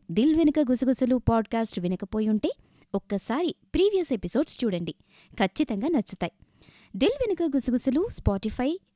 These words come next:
Google Podcast, Apple Podcast, అలాగే Instagram, ఎఫ్బీలో కూడా మీరు వినొచ్చు. మరి ఈ రోజు పాడ్‌కాస్ట్‌లోకి వెళ్ళిపోదాం. పాడ్‌కాస్ట్ ఎండింగ్ వరకు స్కిప్ చేయకుండా వినండి. మీరు వింటున్నారు దిల్ వెనుక గుసగుసలు,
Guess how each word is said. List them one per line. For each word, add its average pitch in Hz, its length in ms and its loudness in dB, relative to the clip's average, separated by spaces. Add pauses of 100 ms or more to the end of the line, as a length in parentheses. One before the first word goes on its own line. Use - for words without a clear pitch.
(140)
Google 202 280 0
Podcast, 269 560 -4 (380)
Apple 311 180 0 (100)
Podcast, 208 500 -6 (360)
అలాగే 196 480 0
Instagram, 339 720 2 (100)
ఎఫ్బీలో 214 420 -2
కూడా 202 300 -4
మీరు 370 140 -4
వినొచ్చు. 180 360 -4 (520)
మరి 180 160 -2 (120)
ఈ 285 60 0 (180)
రోజు 294 180 -2
పాడ్‌కాస్ట్‌లోకి 196 840 -4
వెళ్ళిపోదాం. 175 440 -2 (580)
పాడ్‌కాస్ట్ 294 640 0 (140)
ఎండింగ్ 320 460 0
వరకు 247 300 -2 (120)
స్కిప్ - 420 -6
చేయకుండా 214 300 -2
వినండి. 180 380 -4 (440)
మీరు 175 180 -2
వింటున్నారు 277 580 2
దిల్ 494 220 4
వెనుక 320 220 2
గుసగుసలు, 233 640 0